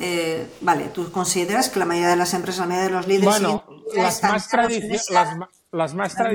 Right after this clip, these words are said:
Speaker 2: tradicionales.
Speaker 1: tradicionales?
Speaker 2: Sí, yo creo que hay
Speaker 1: ¿Y, y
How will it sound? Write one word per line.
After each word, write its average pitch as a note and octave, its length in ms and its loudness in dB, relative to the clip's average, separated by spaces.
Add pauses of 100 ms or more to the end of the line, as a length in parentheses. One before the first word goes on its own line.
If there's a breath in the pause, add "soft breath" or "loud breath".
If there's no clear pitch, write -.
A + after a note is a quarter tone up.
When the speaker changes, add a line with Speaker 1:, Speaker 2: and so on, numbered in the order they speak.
(180)
Speaker 2:
tradicionales. E3 400 2
Speaker 1:
tradicionales? D3+ 680 -4
Speaker 2:
Sí, D3 60 -4
yo D#3 120 0
creo F#3+ 280 -2
que F#3+ 120 -6
hay F#3 240 -4
Speaker 1:
¿Y, - 160 0
y G#3 80 -2